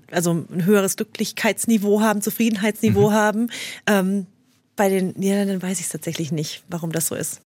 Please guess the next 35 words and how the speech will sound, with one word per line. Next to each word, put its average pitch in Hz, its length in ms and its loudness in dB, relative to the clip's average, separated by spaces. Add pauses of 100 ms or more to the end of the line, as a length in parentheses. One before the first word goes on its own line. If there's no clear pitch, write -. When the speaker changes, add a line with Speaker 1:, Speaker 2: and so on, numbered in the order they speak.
(120)
Speaker 2:
In 160 120 2
ihrem 185 160 6
Buch 214 240 4
Alle 185 220 2
kriegen 175 260 0
Kinder, 180 340 2
ich 147 160 0
zweifle, 160 480 0
schreibt 135 300 0
S 127 160 -2
W - 20 0
R 131 80 4
eins 120 120 -2
Leutegast 120 500 0
Verena 120 260 2
Klammer 131 380 2
in 110 140 2
ihrem 104 200 2
Vorwort, 131 600 0 (100)
ein 110 140 2
Leben 135 440 2
ohne 160 280 4
Kinder 156 340 2
ist 107 120 0
nicht 104 180 2
besser 120 280 2
oder 95 160 0
schlechter 117 460 0
als 92 200 0
ein 98 140 2
Leben 98 240 2
mit. 123 200 4 (260)
Es - 160 0
hält 127 160 2
genauso 135 560 2